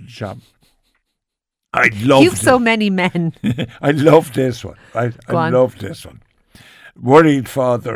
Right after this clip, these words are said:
Speaker 1: in Naas, right?
Speaker 2: Okay.
Speaker 1: Will his children sitting in front of a turf fire get sick through inhaling the fumes? If you say yes,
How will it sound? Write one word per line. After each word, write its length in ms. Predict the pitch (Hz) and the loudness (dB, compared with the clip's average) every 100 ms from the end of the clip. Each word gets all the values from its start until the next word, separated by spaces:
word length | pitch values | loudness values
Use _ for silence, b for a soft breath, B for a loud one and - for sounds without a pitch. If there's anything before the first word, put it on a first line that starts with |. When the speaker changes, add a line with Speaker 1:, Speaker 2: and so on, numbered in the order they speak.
| 101 | -8
Speaker 1:
in 240 | 110 101 | -10 -8
Naas, 540 | 120 123 90 - - - - | -6 -6 -6 -14 -18 -18 -16
right? 340 | 120 233 226 | -10 -10 -8
Speaker 2:
Okay. 500 | 147 156 208 170 196 - - | -8 -4 -4 -2 -4 -10 -4
Speaker 1:
Will 160 | 165 | 0
his 220 | 175 175 - | 0 0 -2
children 560 | - 254 370 - 233 | 0 2 0 -4 -6
sitting 420 | - 180 185 185 147 | -4 -4 -4 -8 -12
in 100 | 135 | -8
front 320 | 151 139 - | -6 -6 -8
of 120 | - | -12
a 40 | |
turf 380 | 120 - 147 127 | -12 -6 -6 -6
fire 600 | - 139 139 131 127 117 | -8 -2 0 0 -2 -4
get 340 | 104 131 135 - | -6 -6 -8 -10
sick 300 | 147 131 - | -12 -12 -14
through 220 | 131 123 | -14 -12
inhaling 680 | 120 131 135 127 123 120 | -10 -6 -6 -6 -10 -12
the 80 | 117 | -14
fumes? 500 | - 123 113 95 - - | -12 -12 -12 -16 -20 -8
If 120 | 226 | -6
you 120 | 220 | -6
say 360 | 185 247 349 320 | -4 -4 -2 -2
yes, 440 | 202 170 160 - | -4 -8 -10 -18